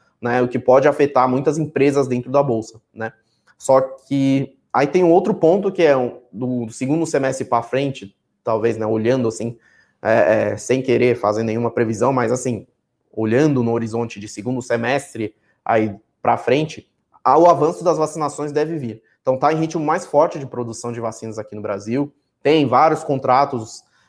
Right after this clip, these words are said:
aí de fornecimento em voga, apesar de, né, das notícias de interrupção de fornecimento, atraso nas entregas, a vacinação tá andando no Brasil, deve demorar um pouco mais, mas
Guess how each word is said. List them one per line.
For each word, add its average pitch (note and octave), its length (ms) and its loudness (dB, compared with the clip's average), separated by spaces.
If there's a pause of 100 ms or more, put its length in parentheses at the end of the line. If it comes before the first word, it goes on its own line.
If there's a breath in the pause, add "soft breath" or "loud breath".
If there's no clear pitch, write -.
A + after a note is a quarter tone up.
aí A#2 360 -2
de A2+ 240 -8
fornecimento A2+ 500 -8
em A#2+ 60 -6
voga, B2 260 4
apesar A#2+ 460 2
de, A2 200 -6 (180)
né, A#2 180 -4
das A2+ 140 -4
notícias A2+ 360 -10
de A2+ 80 -10
interrupção A2 420 -10
de G#2 60 -14
fornecimento, C#3+ 840 -4
atraso A#2+ 580 2
nas G2+ 160 -12
entregas, C3 640 2 (1040)
a A#2+ 140 4
vacinação B2+ 420 -2
tá C#3+ 140 0
andando D3 380 2
no B2 100 -4
Brasil, A2+ 360 -4
deve B2 200 0
demorar A#2+ 260 -2
um A2 80 -6
pouco A2 240 -8
mais, A2+ 300 -6 (400 soft breath)
mas D3 260 0